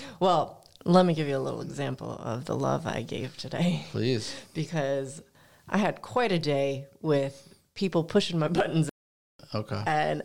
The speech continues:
Speaker 1: I was trying to stay present because I was listening to this Doctor Joe Dispenza. I was trying to change my world and manifest everything to me.
Speaker 2: Nice. You were
Speaker 1: So, <laughs>
Speaker 2: conscious of it.
Speaker 1: Yeah. So, but it kept, it, it keeps coming up. And it's like one of those things that, um,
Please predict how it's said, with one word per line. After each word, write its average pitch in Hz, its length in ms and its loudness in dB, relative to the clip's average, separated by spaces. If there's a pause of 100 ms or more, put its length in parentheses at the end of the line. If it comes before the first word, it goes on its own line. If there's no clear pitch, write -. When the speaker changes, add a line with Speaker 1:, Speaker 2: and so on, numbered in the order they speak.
(120)
Speaker 1:
I 165 120 0
was 175 220 -2
trying 185 600 -2
to 156 520 -4
stay - 320 -6
present 175 520 -6
because 143 300 -4
I 147 60 2
was 143 180 -4
listening 147 380 -4
to 143 120 -6
this - 180 -8
Doctor - 300 -10
Joe - 160 -6
Dispenza. 160 600 -2
I - 40 -10
was 156 120 -4
trying 160 220 0
to 147 80 -8 (320)
change 143 300 0
my 135 140 -4
world 139 320 -6
and 143 140 -8
manifest 147 560 -6
everything - 420 -6
to 170 160 -2
me. 139 220 -8
Speaker 2:
Nice. - 480 -4
You 120 120 -4
were 113 100 0
Speaker 1:
So, 196 540 -4
<laughs> - 20 -2
Speaker 2:
conscious 156 420 0
of 202 100 0
it. - 140 -4
Speaker 1:
Yeah. 180 240 2 (400)
So, 226 560 0 (340)
but 208 100 8
it 208 100 2
kept, - 360 -6 (120)
it, 208 260 -4
it 196 160 -2
keeps - 320 -6
coming 185 320 -4
up. 156 260 -2
And 165 140 0
it's 160 140 -4
like 185 160 -2
one 190 100 0
of 180 60 -4
those 165 200 -4
things 160 420 -2
that, 143 360 -2
um, 135 360 -4